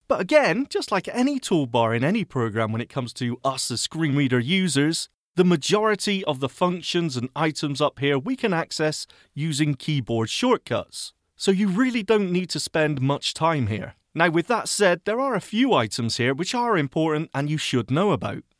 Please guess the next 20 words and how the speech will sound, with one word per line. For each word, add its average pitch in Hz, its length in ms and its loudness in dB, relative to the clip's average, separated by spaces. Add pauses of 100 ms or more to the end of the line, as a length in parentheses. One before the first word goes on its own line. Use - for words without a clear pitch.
(100)
So - 160 -2
let's 285 240 2
take 165 240 -2
a 143 60 2
look. 120 380 -2
If 185 120 2
we 214 260 2
hit 214 200 4
the 190 100 0
tab 190 320 0
key 247 200 0
about 151 380 0
twelve 139 460 0
times, 160 460 0
I 165 100 4
think, 220 360 -2
we'll 247 180 2
come 208 300 0
to 220 440 -4
this. 143 540 -2